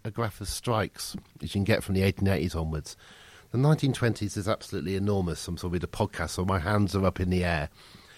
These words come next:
You know, incredible levels of, of strikes, the general strike and so on, but just unbelievable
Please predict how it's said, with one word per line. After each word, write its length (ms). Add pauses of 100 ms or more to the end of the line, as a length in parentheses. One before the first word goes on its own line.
(120)
You 80
know, 40
incredible 720
levels 400
of, 220
of 100
strikes, 580 (640)
the 160
general 320
strike 320
and 100
so 140
on, 80
but 160 (340)
just 360 (200)
unbelievable 640